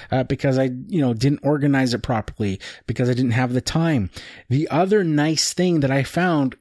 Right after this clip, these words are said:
with this particular, um, situation or,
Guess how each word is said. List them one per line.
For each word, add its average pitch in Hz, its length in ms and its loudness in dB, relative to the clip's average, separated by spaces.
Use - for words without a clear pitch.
with 143 300 0
this 160 160 0
particular, 143 760 -2
um, 120 540 0
situation 165 1080 2
or, 127 320 2